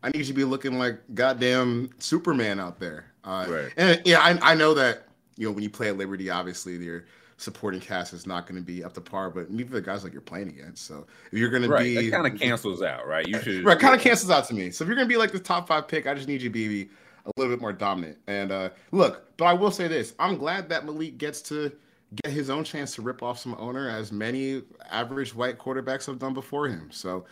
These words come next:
Speaker 1: I'm happy for him in that stance.
Speaker 2: It's equality. Uh, I will say, I think yesterday we mocked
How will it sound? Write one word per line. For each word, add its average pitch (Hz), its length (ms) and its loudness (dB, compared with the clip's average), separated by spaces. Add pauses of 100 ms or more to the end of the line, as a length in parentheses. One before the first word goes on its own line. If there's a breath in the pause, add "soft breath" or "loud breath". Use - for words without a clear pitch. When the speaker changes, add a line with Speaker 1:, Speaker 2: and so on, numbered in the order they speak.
(260 soft breath)
Speaker 1:
I'm 143 120 2
happy 156 280 6
for 117 120 -4
him 104 100 -2
in 98 100 -2
that 123 120 -2
stance. 120 400 -10 (240)
Speaker 2:
It's 185 200 2
equality. 202 760 0
Uh, 95 320 2 (760 soft breath)
I 101 80 2
will 135 220 6
say, 131 120 4
I 110 80 6
think 131 200 2
yesterday 92 440 2
we 82 160 -2
mocked 82 500 -6